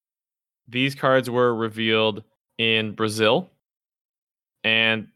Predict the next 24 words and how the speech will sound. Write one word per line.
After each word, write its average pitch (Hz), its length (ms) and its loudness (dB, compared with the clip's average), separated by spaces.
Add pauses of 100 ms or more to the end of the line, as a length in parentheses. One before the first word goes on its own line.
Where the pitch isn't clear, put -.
(240)
they 107 140 0
were 151 140 2
not 160 180 0
revealed 160 340 0
in 185 120 -2
Japan 233 360 -2
before 254 340 0
this. 104 280 -4 (800)
So 113 380 -4
that's 123 140 -6
pretty 95 300 -12
cool. - 240 -8 (1600)
We 151 200 2
have, 165 560 4 (800)
I, 110 140 -4
I'm 117 180 -2
gonna 107 140 -2
pronounce 92 360 -8
this 92 180 -14
wrong, 95 360 -6 (920)
Belaba 160 640 4 (280)
and 127 500 -2
Bryson 131 540 0
Man 104 360 -4